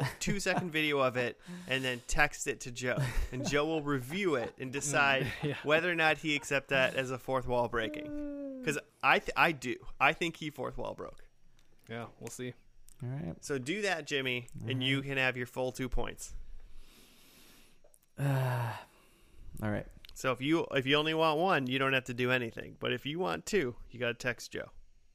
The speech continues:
Speaker 3: I just, I really,
Speaker 2: Yep.
Speaker 3: ju-, I just feel like I need a win right now, guys.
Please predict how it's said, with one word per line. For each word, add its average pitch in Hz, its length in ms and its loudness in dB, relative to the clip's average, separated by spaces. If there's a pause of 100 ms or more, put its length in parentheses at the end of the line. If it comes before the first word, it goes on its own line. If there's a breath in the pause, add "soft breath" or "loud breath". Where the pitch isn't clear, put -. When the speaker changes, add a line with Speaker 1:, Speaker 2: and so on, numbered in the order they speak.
(640)
Speaker 3:
I 135 60 -8
just, 143 260 -6
I 123 100 0
really, 147 260 6
Speaker 2:
Yep. 127 120 -2
Speaker 3:
ju-, - 160 -2
I 110 120 -4
just 117 180 -6
feel 120 140 -2
like 113 160 -2
I 107 60 0
need 107 180 0
a 98 60 0
win 92 260 -4
right - 180 -6
now, - 120 -4
guys. - 380 -8